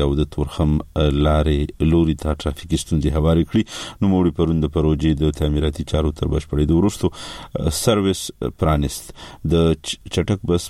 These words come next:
پر-، پر پروژې له دوه زره اوولسم زیږدیز کال راهیسې کار روان و. نور حال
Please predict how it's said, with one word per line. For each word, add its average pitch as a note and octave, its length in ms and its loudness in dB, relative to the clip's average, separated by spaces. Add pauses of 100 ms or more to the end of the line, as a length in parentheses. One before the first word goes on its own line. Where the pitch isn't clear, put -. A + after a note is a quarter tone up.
پر-، D2 300 2
پر D#2+ 180 -2
پروژې D#2 480 2
له D2+ 100 2
دوه D2+ 160 0
زره D2+ 220 2
اوولسم C#2+ 500 -2 (260)
زیږدیز C#2+ 360 0
کال C2+ 180 0
راهیسې D2+ 260 -6 (100)
کار - 180 -4
روان D2 260 2
و. D2 60 -8 (400)
نور E2+ 220 0
حال F2 200 2